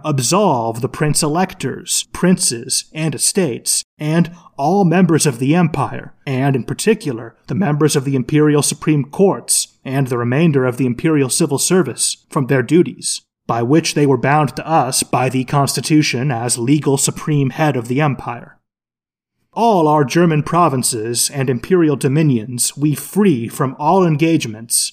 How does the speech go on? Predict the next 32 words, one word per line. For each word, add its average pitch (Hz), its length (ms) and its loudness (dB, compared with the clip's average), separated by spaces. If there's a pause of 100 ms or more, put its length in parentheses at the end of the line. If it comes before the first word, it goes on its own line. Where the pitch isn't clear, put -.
which 147 220 0
they 147 240 2
owed 143 500 0
under 139 260 4
whatsoever 147 720 0
title 151 520 0
to - 140 -2
the 127 100 0
German 147 380 2
Empire, 131 600 -2 (600)
and 143 440 0 (180)
we 185 180 4
shall, 143 500 -2
as 135 240 -2
Emperor 143 420 2
of 135 80 0
Austria, 135 640 -2 (160)
be 165 200 0
diligent 139 680 -2
in 135 200 -4
bringing 147 340 0
the 135 80 -2
same 131 680 -2
in 147 140 2
their 135 200 4
union 131 500 2
with 127 200 -2
the 151 80 0
body 113 280 -2
politic 120 520 -2
of 143 100 -2
Austria. 151 580 -2